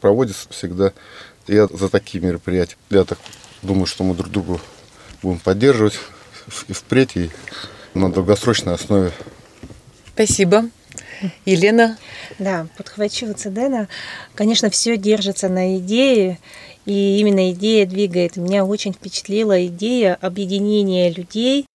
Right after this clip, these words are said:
Speaker 3: Шахматы — это такая игра, где могут играть и взрослые дети, и мужчины, и женщины. То есть, если в борьбе вы же не можете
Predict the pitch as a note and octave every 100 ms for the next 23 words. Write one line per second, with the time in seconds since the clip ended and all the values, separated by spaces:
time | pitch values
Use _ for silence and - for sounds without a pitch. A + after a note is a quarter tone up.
0 | _ - A3+ A#3 G3+ F#3+ - G3+ A3 G3
1 | F#3 A3 C4+ C#4+ G3 F#3+ F#3 G3+ F3+ -
2 | A#3 F#3 G#3+ C4 - - G3+ F3+ G#3+ C4+
3 | C#4 A#3 A3 G3 G#3+ A3 G#3 F#3+ - F#3
4 | F3+ - A#3+ C4+ B3 G#3+ A3+ A#3 - F#3
5 | F3+ F3 G3+ E3+ F#3+ F3 G#3 G3+ G#3 F#3
6 | F3 F#3 E3+ F#3 A#3 D4 B3+ F#3 F3